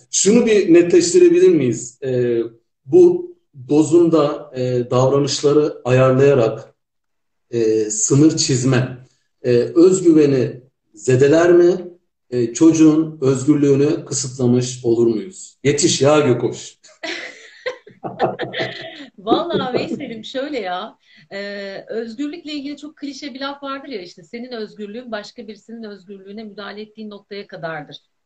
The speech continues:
Speaker 1: Evet.
Speaker 2: Hani hep denir ya.
Speaker 1: <clears throat>
Speaker 2: E,
Speaker 1: Evet.
Speaker 2: özgürlük çok kıymetli bir şey,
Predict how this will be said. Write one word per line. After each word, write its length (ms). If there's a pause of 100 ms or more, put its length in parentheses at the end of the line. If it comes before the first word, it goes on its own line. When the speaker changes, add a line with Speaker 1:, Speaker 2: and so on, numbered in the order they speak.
(240)
Speaker 1:
Evet. 340
Speaker 2:
Hani 540
hep 120
denir 260
ya. 200
Speaker 1:
<clears throat> 60 (600)
Speaker 2:
E, 100
Speaker 1:
Evet. 340
Speaker 2:
özgürlük 300
çok 180
kıymetli 480
bir 40
şey, 340